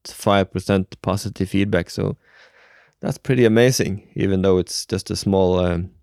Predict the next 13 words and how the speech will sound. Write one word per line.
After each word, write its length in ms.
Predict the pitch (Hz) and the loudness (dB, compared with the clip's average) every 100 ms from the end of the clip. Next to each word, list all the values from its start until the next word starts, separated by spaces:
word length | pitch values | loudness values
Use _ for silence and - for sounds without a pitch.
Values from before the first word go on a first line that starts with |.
| _ | _
small 280 | - 135 113 | 0 4 4
channel, 480 | - 120 117 104 90 | 4 4 4 2 2
and, 260 | 90 92 92 | 2 2 2
uh, 360 | 90 92 98 101 _ _ _ _ _ _ _ | 0 0 -4 -8 _ _ _ _ _ _ _
I'm 160 | 110 95 | -2 0
not 180 | 95 - | 0 0
the 220 | 87 90 | -2 0
world's 760 | 90 98 92 92 - - - - | 2 4 4 0 -10 -16 -16 -2
most 380 | 101 98 - - | 0 0 -2 -2
interesting 540 | 107 101 95 101 95 | -2 0 -2 -2 0
people. 460 | 104 107 95 90 95 _ _ _ _ _ _ _ _ _ - _ - _ | 0 0 0 -4 -8 _ _ _ _ _ _ _ _ _ -20 _ -20 _
But, 280 | 76 76 - | -6 -6 -4
uh, 260 | - - | -4 -4